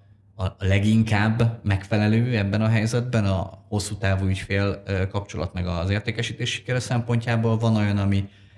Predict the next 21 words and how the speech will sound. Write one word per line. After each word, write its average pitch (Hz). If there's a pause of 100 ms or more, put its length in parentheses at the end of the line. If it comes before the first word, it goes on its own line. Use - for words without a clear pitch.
(180)
ami 101 (440)
nem 101
jó 107
megoldás, 127
ami 107
a, 98 (120)
a 104
hagyományosnak 98 (120)
értelemben 95
vett, 95
ö, 95 (380)
kevésbé 101
proaktív 101 (320)
megközelítéshez 113
áll 123
közel, 151 (400)
és 110
van 123
egy 113
vagy 107
több 110